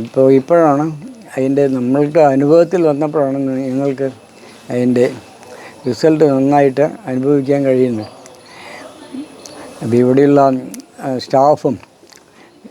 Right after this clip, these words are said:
ഏ, സിസ്റ്റേഴ്സും ഇവിടുത്തെ അന്തരീക്ഷവും വളരെയധികം ഒരു ഹോസ്പിറ്റൽ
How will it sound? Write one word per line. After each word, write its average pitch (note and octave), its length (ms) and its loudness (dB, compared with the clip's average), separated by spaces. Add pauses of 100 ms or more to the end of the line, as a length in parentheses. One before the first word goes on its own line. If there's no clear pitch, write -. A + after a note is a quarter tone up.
(120)
ഏ, A#2+ 200 -6 (100)
സിസ്റ്റേഴ്സും C3+ 600 0 (840)
ഇവിടുത്തെ C3+ 420 -2
അന്തരീക്ഷവും C#3+ 580 2 (200)
വളരെയധികം D3 640 0 (480)
ഒരു C#3+ 320 0 (460)
ഹോസ്പിറ്റൽ D#3+ 560 0